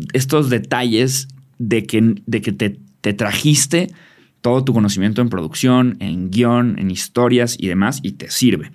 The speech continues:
por supuesto que sí. Pregunta, este, este, rápida. ¿Qué tanto?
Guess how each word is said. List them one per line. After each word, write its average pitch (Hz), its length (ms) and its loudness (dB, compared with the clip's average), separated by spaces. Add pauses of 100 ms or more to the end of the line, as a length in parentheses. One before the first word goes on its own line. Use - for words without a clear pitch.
(120)
por 85 100 -6
supuesto - 300 -8
que 65 60 -12
sí. - 140 -8 (920)
Pregunta, 143 560 0
este, 117 680 -2
este, 117 160 -4
rápida. 175 360 -2 (340)
¿Qué 294 160 0
tanto? 170 640 0